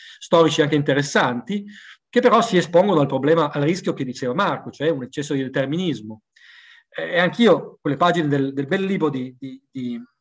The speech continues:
di Brilli Milani, anch'io eccepirei, cioè se uno dà dell'al-, all'alto del ladro, del piuvico ladron, non c'è bisogno di pensare che,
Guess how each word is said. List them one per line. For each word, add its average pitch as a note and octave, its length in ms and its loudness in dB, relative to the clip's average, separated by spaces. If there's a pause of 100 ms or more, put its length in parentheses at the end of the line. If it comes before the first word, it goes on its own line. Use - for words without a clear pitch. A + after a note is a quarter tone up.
(160)
di C#3 140 -2
Brilli D#3+ 300 6
Milani, F3 600 4 (380)
anch'io D3 280 0
eccepirei, D3 720 2
cioè C#3+ 440 0 (320)
se - 140 0
uno F#3+ 180 4
dà E3+ 120 2
dell'al-, E3 520 4
all'alto E3+ 480 0
del D3+ 160 -2
ladro, C#3 520 -2
del C3 220 -8
piuvico D#3+ 380 -4
ladron, C#3+ 500 -2
non D#3+ 120 -10 (540)
c'è G#3+ 120 -4
bisogno F3+ 240 2
di C#3+ 80 0
pensare C#3+ 520 2
che, C#3+ 260 -8